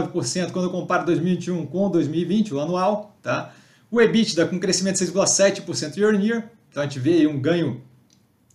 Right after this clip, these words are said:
é, de qualidade operacional anual, né? Da dois mil e vinte e um versus dois mil e vinte, nove vírgula oito por cento. A margem vai a nove por cento versus sete vírgula três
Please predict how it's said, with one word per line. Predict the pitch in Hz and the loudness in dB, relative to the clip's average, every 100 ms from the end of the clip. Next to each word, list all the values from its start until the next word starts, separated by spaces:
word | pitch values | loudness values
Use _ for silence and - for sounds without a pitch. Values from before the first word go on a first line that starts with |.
| - | -8
é, | 151 | -4
de | 143 | -2
qualidade | 135 170 143 156 | 2 2 4 2
operacional | 165 165 196 185 - - - _ _ | 2 -2 -2 0 -2 -4 -18 _ _
anual, | 208 233 220 208 196 160 | 4 6 6 6 6 4
né? | 147 139 131 - - | 4 0 -4 -10 -16
Da | - 180 | -6 -2
dois | 175 180 | 2 4
mil | 170 | 4
e | 208 | 2
vinte | 185 | 2
e | |
um | 180 | 2
versus | 185 165 | 2 2
dois | 170 | 2
mil | 180 | 0
e | 156 | 0
vinte, | 170 139 120 110 | -2 -4 -10 -12
nove | 147 196 202 147 | 2 4 4 4
vírgula | 170 170 160 | 2 2 0
oito | 156 - | -2 -4
por | 226 | -2
cento. | - 202 220 214 - _ _ _ _ _ - | 0 0 -2 -4 -10 _ _ _ _ _ 4
A | 214 | 4
margem | 202 220 190 139 156 | 6 4 4 0 -2
vai | 143 165 | 0 2
a | 165 | 2
nove | 180 170 | 0 -2
por | 151 170 | -2 -2
cento | - 180 180 135 | -2 -2 -4 -4
versus | 160 196 135 135 | 0 2 2 -2
sete | 175 123 139 | -2 -4 -4
vírgula | 165 165 | 0 0
três | 151 170 175 - - - | 0 0 0 0 -4 -14